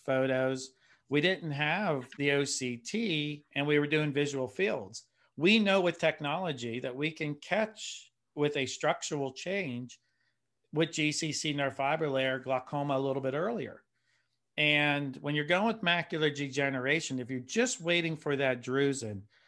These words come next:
you know, you're really missing the boat. That would be like kinda waiting for the notch to appear on the optic nerve before, you know, "Oh, okay, now we're gonna treat you." You can catch it a little bit earlier. You can catch macular degeneration a lot earlier.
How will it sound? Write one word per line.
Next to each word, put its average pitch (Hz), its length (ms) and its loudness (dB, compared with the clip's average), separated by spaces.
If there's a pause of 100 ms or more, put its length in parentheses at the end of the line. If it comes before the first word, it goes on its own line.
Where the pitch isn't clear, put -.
(120)
you 135 100 -2
know, 135 100 2
you're 135 180 2
really 175 240 4
missing 147 440 0
the 123 80 -2
boat. 113 360 0
That 127 100 -2
would 131 120 0
be 139 100 2
like 131 240 0
kinda 143 260 0
waiting 139 340 0
for 127 260 -4
the 117 120 -4
notch 131 520 -2
to 135 120 0
appear 123 400 -2
on 120 80 -4
the 120 120 -4
optic 117 440 -8
nerve 143 500 -2 (500)
before, 135 680 0
you 123 100 -4
know, 127 220 -2
"Oh, 202 160 0
okay, 156 240 0
now 139 180 2
we're 139 80 -2
gonna 131 240 -4
treat 143 380 -6
you." 107 80 -8
You 135 200 -6
can 220 160 -8
catch - 320 -2
it 156 60 -6
a 143 80 -4
little 131 180 -2
bit 127 140 -6
earlier. 127 380 -2
You 123 60 -8
can 127 160 -14
catch 147 260 -4
macular 127 380 -6
degeneration 113 640 -8
a 107 60 -8
lot 98 220 -8
earlier. 104 420 -8